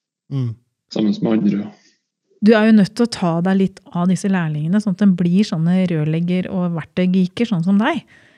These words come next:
Speaker 3: For det gjør jo så mye
Speaker 2: Ja.
Speaker 3: gøy å være rørlegger, tenker jeg. Sånn at det å få lov å gå litt sammen med deg og få litt input fra deg må jo være helt gull,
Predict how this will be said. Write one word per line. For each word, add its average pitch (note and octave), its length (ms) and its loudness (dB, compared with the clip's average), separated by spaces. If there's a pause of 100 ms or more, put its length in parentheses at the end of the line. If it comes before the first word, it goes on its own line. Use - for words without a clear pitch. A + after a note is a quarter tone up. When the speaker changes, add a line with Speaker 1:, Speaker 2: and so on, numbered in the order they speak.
(220)
Speaker 3:
For G#3 80 8
det A3+ 80 10
gjør F#3+ 240 6
jo A#3 160 6
så G3+ 320 2
mye G3+ 160 8
Speaker 2:
Ja. G#3 140 8
Speaker 3:
gøy F#3+ 160 6
å - 20 4
være G#3+ 220 4
rørlegger, A3 420 4
tenker D4 240 -2
jeg. B3 240 0
Sånn A#3+ 160 2
at A#3+ 80 0
det G#3 160 2
å A3 80 4 (240)
få A#3 160 2
lov F#3 160 2
å G#3+ 80 4 (400)
gå F3+ 160 2
litt G#3 160 2
sammen F3+ 220 0
med F3+ 80 0
deg F3+ 180 2
og G3+ 100 2
få F#3 220 -2 (720)
litt G#3+ 220 4
input F3 480 0
fra G#3+ 160 0
deg A3 240 2
må G3+ 160 2
jo G3 80 4
være F3+ 320 0 (160)
helt F#3+ 320 2
gull, B3 320 2